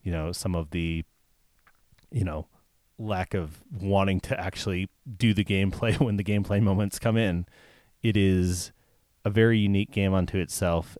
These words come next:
and yeah, I guess that's sort of how I stick with it. I, I, I would, you know, I wouldn't be like, "You shouldn't play The Last of Us," but I don't know if I'm ever going to, you know,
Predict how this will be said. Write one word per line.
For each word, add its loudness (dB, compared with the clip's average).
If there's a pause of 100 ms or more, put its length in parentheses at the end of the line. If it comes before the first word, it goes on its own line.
and -6 (1080)
yeah, -4
I -10
guess 0
that's -4
sort -2
of -4 (220)
how -4
I 0
stick -8
with -10
it. -8
I, -4
I, -4 (320)
I 0
would, 0 (840)
you -2
know, 0
I -2
wouldn't 4 (180)
be -2
like, -2 (240)
"You 2
shouldn't 6
play 2
The 0
Last 2
of -6
Us," -10 (280)
but -2 (140)
I -4
don't -2
know 4
if 0
I'm -4 (160)
ever -4
going 0
to, -4 (520)
you -4
know, -2